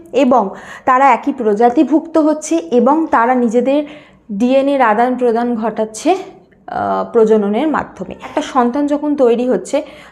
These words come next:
অর্থাৎ একটা জাইগোট যখন তৈরি হচ্ছে বা একটা সম-, সন্তান যখন তৈরি হচ্ছে, সেটা, সে তার পিতা এবং মাতা দুজনের থেকেই অর্ধেক অর্ধেক সংখ্যক,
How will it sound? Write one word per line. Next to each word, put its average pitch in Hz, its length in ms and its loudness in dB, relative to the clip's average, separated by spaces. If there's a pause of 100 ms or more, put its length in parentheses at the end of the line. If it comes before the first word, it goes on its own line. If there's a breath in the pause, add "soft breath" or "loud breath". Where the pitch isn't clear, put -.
(680 loud breath)
অর্থাৎ 269 460 0
একটা 247 380 0
জাইগোট 233 520 2
যখন 269 260 0
তৈরি 220 320 2
হচ্ছে 220 320 0
বা 339 220 4
একটা 277 200 -2
সম-, 226 580 -2
সন্তান 233 420 0
যখন 240 240 0
তৈরি 208 260 2
হচ্ছে, 214 200 -2
সেটা, 262 340 -2 (300 loud breath)
সে 269 160 -2
তার 262 160 0 (140)
পিতা 269 340 0
এবং 262 220 0
মাতা 202 340 0 (220 loud breath)
দুজনের 294 380 2 (100)
থেকেই 330 320 2
অর্ধেক 330 460 0
অর্ধেক 262 360 -4
সংখ্যক, 233 600 -4